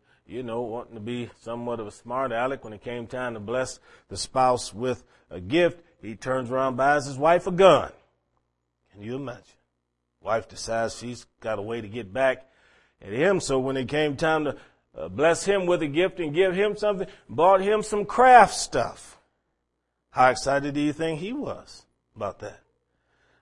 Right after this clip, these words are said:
I think sometimes we can provide gifts that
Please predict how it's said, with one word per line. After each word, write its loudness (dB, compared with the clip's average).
I 4
think 6
sometimes 6
we 4
can -4
provide 6
gifts 2
that 4